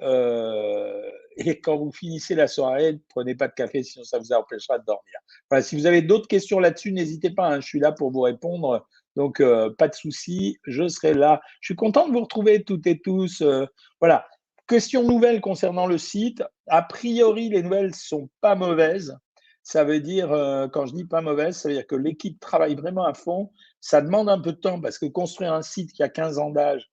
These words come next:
c'était pas simple, mais on devrait y arriver. Et pour le moment, on navigue à vue. Ça fait, on aura quinze jours probablement de, de suspense, mais on navigue à vue, mais on a mis des outils en place pour que vous puissiez ne jamais être lâché.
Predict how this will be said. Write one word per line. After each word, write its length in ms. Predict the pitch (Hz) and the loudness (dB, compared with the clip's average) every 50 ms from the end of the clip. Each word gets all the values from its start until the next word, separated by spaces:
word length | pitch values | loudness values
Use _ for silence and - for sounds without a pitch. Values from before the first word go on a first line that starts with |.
| _ _ _ _ | _ _ _ _
c'était 300 | _ - - 120 123 147 | _ -16 -8 -4 -2 2
pas 160 | 131 143 139 | 4 4 4
simple, 360 | 135 - - 165 180 196 190 - _ _ _ _ _ | 4 2 0 0 0 0 -2 -6 _ _ _ _ _
mais 100 | - 143 | -2 0
on 120 | 160 180 190 | 0 2 6
devrait 300 | 190 220 214 196 202 196 | 8 8 8 8 8 6
y 60 | 190 | 6
arriver. 600 | 180 170 170 170 175 170 190 208 220 220 - 170 | 6 4 4 2 2 4 6 6 6 6 4 0
Et 40 | 151 | -4
pour 160 | 143 165 165 | -2 0 0
le 100 | 165 165 | 0 0
moment, 520 | 165 175 175 185 196 202 208 202 208 - _ 151 | -2 -2 0 2 2 2 2 0 -6 -14 _ -12
on 140 | 143 131 143 | -10 -4 -2
navigue 340 | 151 156 156 175 175 165 | -2 -2 -2 -2 2 2
à 60 | 160 151 | 2 2
vue. 300 | 143 147 180 196 214 202 | 2 -2 -4 -4 -4 -4
Ça 200 | 202 - 139 - | -4 -4 -4 -2
fait, 240 | - 147 139 131 _ _ _ _ _ - | -2 -2 -2 -2 _ _ _ _ _ -10
on 140 | 123 139 | -6 -2
aura 400 | 151 147 131 151 156 156 147 139 - - | -2 2 4 4 6 6 4 2 0 -2
quinze 240 | - 170 170 165 | -2 0 0 -2
jours 260 | 135 131 156 175 165 - | -2 -2 -2 -2 -2 -2
probablement 600 | - 147 143 135 135 135 143 139 143 147 147 143 | -2 0 2 2 2 2 0 0 0 -2 -2 0
de, 280 | 135 131 123 117 120 | 0 -2 -2 -2 -4
de 220 | 120 120 120 120 117 | -6 -6 -6 -8 -8
suspense, 640 | - - 139 117 - - 170 170 190 190 - - - _ - _ _ _ | -8 -10 -12 -14 -2 2 2 2 2 0 -4 -8 -16 _ -20 _ _ _
mais 140 | - 131 143 | -4 -2 -2
on 100 | 143 151 | 0 2
navigue 300 | 165 170 170 190 175 156 | 2 2 2 2 2 4
à 60 | 160 | 4
vue, 140 | 160 175 196 | 4 2 0
mais 140 | 202 185 170 | 0 0 0
on 120 | 156 156 | 0 0
a 60 | 160 160 | 0 0
mis 140 | 175 185 | 0 0
des 220 | 165 156 160 143 151 | 2 2 2 2 0
outils 260 | 170 151 - - 196 | -2 -6 -4 -2 -2
en 140 | 170 156 135 | 0 0 0
place 300 | - 165 160 175 170 - | 2 2 2 2 2 0
pour 180 | - - 139 | -4 -4 -2
que 100 | - - | 0 0
vous 160 | 156 143 143 143 | 0 0 -2 -8
puissiez 400 | - - 151 139 - - 185 170 | -8 -10 -10 -8 -2 0 0 2
ne 120 | 160 139 | 2 2
jamais 260 | 123 139 151 156 160 | 2 2 2 2 2
être 180 | 151 135 131 - | 0 0 0 2
lâché. 500 | 139 127 117 - - - 165 185 180 | 2 2 2 0 0 0 0 0 0